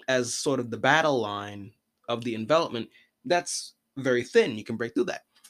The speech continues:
That's not what we're dealing with with Bakhmut. We're dealing with, if you put your right fist and your left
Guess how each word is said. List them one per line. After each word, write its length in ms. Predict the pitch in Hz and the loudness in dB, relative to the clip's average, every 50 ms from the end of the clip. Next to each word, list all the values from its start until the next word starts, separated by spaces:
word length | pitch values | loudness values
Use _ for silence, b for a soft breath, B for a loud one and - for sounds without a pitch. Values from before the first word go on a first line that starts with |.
| B B _ _ _ | B B _ _ _
That's 340 | 131 127 131 147 147 - 156 | 0 4 4 4 4 4 2
not 180 | 151 143 - | 2 2 4
what 120 | 135 127 98 | 4 2 2
we're 80 | 110 | 0
dealing 320 | 117 127 160 185 185 170 127 | 2 4 4 4 4 4 2
with 160 | 110 - - | 0 -2 -6
with 220 | 95 85 - _ - | -10 -12 -12 _ -6
Bakhmut. 400 | 101 92 92 - 85 85 - _ _ _ _ _ _ _ _ _ _ _ _ _ _ _ _ _ | -4 -4 -4 -8 -12 -20 -20 _ _ _ _ _ _ _ _ _ _ _ _ _ _ _ _ _
We're 160 | 120 131 139 | 4 4 4
dealing 340 | 139 143 151 151 147 143 139 | 6 4 4 4 6 6 6
with, 440 | 131 127 123 120 - - - - - | 6 4 4 2 -2 -8 -16 -10 -6
if 160 | - 113 110 113 | -6 -6 -4 -4
you 100 | 123 127 | -6 -6
put 320 | - - 147 131 123 - | -4 -4 -6 -6 -4 -6
your 240 | 117 110 107 107 107 | -6 -6 -6 -6 -6
right 320 | 107 110 113 131 135 - | -4 -2 0 0 -2 -4
fist 500 | - - - 175 185 196 190 - - - | -8 -8 -6 -4 -4 -4 -6 -8 -8 -8
and 140 | 120 110 104 | -8 -8 -6
your 140 | 104 104 107 | -6 -6 -6
left 340 | 117 135 190 214 214 214 | -4 0 0 0 0 -2